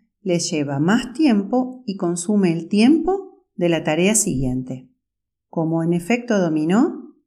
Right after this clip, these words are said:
sigue una cascada de errores de este tipo, lo que hace que el plan del día se convierta en un caos total. Quiero dejar en claro que el bloqueo del tiempo completo produce muy buenos resultados,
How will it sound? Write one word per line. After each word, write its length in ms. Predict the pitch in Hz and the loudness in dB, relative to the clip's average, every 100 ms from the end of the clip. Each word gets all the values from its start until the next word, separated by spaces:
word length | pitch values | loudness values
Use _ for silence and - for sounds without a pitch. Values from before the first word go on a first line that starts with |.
| _ | _
sigue 440 | - 233 208 160 | 0 4 4 4
una 280 | 175 202 202 | 2 2 0
cascada 560 | 202 196 - 226 226 | -6 -6 0 2 2
de 120 | 233 240 | 0 0
errores 580 | 247 277 254 247 196 | 2 4 4 2 -4
de 80 | 175 | -6
este 200 | 175 233 | -4 -2
tipo, 640 | 233 269 - 233 302 - - _ | 0 -2 0 0 0 -6 -20 _
lo 240 | 196 185 | 2 2
que 160 | 190 175 | 2 0
hace 320 | 151 147 156 | 0 -4 -8
que 120 | - | -2
el 200 | 185 185 | -2 -2
plan 360 | - 220 196 202 | 0 0 2 0
del 180 | 220 247 | 2 2
día 300 | 226 202 226 | 0 -2 -4
se 200 | - 233 | -4 -4
convierta 460 | 165 160 165 170 | -2 -2 -2 -2
en 80 | 208 | 0
un 140 | 160 147 | 0 -2
caos 480 | 139 143 196 - - | -4 -2 -4 -8 -8
total. 500 | 123 - - - _ _ _ _ _ _ _ _ _ _ - | -6 -6 -12 -14 _ _ _ _ _ _ _ _ _ _ -2
Quiero 180 | 427 | 2
dejar 300 | 349 202 214 | 2 2 2
en 140 | 196 175 | 2 2
claro 400 | 185 196 208 208 | 2 2 2 -2
que 380 | 175 160 - - | -4 -4 -6 -8
el 140 | 180 170 | -4 0
bloqueo 460 | 165 165 220 233 | 0 0 0 2
del 200 | 202 147 | 2 0
tiempo 380 | 151 180 190 190 | 0 0 0 -4
completo 560 | 139 147 160 180 - 190 | -6 -6 -4 -4 -6 -6
produce 440 | 165 214 226 269 | -4 -2 0 2
muy 220 | 247 302 | 4 4
buenos 400 | 285 247 294 294 | 2 4 4 4
resultados, 960 | 208 190 139 143 196 151 117 131 - | -2 -6 -8 -4 0 0 -2 -6 -14